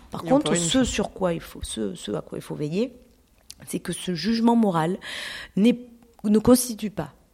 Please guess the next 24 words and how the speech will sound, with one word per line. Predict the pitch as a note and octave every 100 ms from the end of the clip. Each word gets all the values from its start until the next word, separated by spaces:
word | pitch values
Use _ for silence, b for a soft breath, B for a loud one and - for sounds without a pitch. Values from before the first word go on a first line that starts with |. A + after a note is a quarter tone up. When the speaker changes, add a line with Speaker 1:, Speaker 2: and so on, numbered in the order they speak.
| _
Speaker 1:
une | G3 F3
atteinte | E3+ D#3 D3+ -
à | D3
la | D3
présomption | - G3+ G3+ F#3+ F#3+
d'innocence | F3 E3+ E3+ - B3+ G#4 - - B B -
ou | C#4 B4 -
ne | G3+ F3+
constitue | F#3 F#3 F3+ F3
pas, | C4 F#4+
je | A#3
reviens | E3+ D#3 F3
au | E3
cadre | - F3+ E3 D#3
de | D#3 D3+ D3 D3
la | D#3
sanction | D3+ E3 - E3
disciplinaire, | D3+ - - D#3 A#3+ E4 C#4+ B B B
euh, | F#3 F#3 F3+ E3+ F3
un | G3+
abus, | G3 F3+ F3+ A3 G3 - -
euh, | E3+ D#3
de | F3
droit, | E3 E3 G3+ F#4